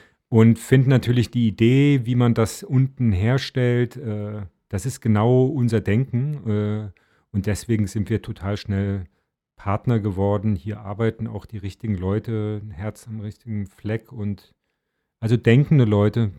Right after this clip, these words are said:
Das war der Einstieg hier auch gerade im Miteinander arbeiten. Das, das ist so komisch, ne, weil es ja die Grundvoraussetzung für alles ist, dass man bereit ist, miteinander nachzudenken, was man eigentlich tut. Im Sport ist das oft nicht so. Ähm,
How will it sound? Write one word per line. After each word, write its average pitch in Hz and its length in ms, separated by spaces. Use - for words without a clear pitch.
Das - 200
war 113 140
der 120 120
Einstieg 127 360
hier 120 180
auch 104 80
gerade 110 280
im 107 260
Miteinander 107 640
arbeiten. 98 420
Das, 95 240
das 98 140
ist - 40
so 120 80
komisch, 127 480
ne, 120 140
weil 110 100
es 113 140
ja 120 80
die 101 180
Grundvoraussetzung 110 920
für 117 180
alles 113 300
ist, 123 200
dass 110 160
man 107 220
bereit 107 420
ist, 113 140
miteinander 104 480
nachzudenken, 104 720
was 98 160
man 107 160
eigentlich 101 280
tut. 131 360
Im 107 140
Sport 107 460
ist 143 180
das 120 160
oft - 260
nicht 98 140
so. 95 240
Ähm, 87 340